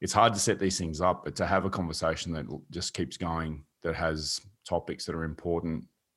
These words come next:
you know, as a placeholder for people in their lives to process things and to talk about what's going on, what's important. I think it's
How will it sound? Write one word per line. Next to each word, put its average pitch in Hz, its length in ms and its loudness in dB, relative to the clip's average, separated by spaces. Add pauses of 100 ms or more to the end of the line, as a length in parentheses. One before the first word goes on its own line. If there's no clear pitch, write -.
(500)
you 82 120 -2
know, 82 140 0
as 82 120 -2
a 82 40 -6
placeholder 80 760 0 (300)
for 73 100 -6
people 78 420 -6 (120)
in 80 120 -4
their 78 100 -2
lives 80 420 2
to 78 380 -2 (220)
process 76 500 -2
things 80 320 -4
and 73 220 -6
to 71 300 -4 (360)
talk 82 220 -2
about - 280 -4
what's 76 180 -8
going 73 240 -4
on, 80 340 -4
what's 76 200 -8
important. 80 460 -4
I 78 80 -2
think 76 140 -4
it's - 320 -10